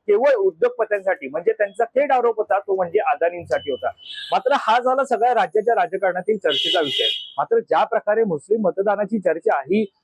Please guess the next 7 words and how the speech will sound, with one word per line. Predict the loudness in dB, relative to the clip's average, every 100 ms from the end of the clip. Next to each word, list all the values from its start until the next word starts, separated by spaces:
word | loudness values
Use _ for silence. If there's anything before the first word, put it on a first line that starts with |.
| -2
जेव्हा | 2 2
केली | 2 0 2
जाते, | 0 2 0
तेव्हा | 2 0
निश्चितच | 0 -4 -2 -2 -2
त्याचा | -2 0 -2
फायदा | 0 -2 0